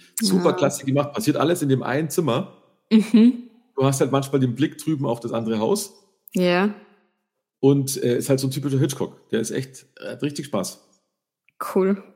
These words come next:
Speaker 1: Echt, echt lästig. Also auch so ein Kammerspiel. Dann, ähm,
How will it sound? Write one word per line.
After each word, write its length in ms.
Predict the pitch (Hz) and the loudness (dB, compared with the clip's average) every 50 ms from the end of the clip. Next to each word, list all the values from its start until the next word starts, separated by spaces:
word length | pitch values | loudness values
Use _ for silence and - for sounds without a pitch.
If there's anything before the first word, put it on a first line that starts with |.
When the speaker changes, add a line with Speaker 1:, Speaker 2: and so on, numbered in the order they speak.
| _ _ _ _ _ _ | _ _ _ _ _ _
Speaker 1:
Echt, 320 | - 120 120 - - - - | -6 -6 -6 -6 -8 -8 -8
echt 200 | 120 117 - 123 | -8 -4 -2 -2
lästig. 260 | 113 110 - 104 110 | -4 -2 -2 -2 -2
Also 160 | 110 110 107 | 0 0 0
auch 160 | - 139 165 | 0 0 -2
so 160 | - - 185 | 0 -2 -2
ein 80 | 180 180 | -2 -2
Kammerspiel. 560 | - 180 180 190 180 185 - 190 196 214 220 - - - - _ _ - | -4 -4 -4 -4 -4 -4 -4 -4 -4 -4 -4 -8 -12 -20 -20 _ _ 0
Dann, 300 | 135 135 143 151 147 - | 2 2 2 0 -2 -4
ähm, 680 | - 127 123 120 123 120 123 123 120 117 110 110 - | -4 -2 0 0 0 -2 -2 -2 -4 -4 -6 -8 -10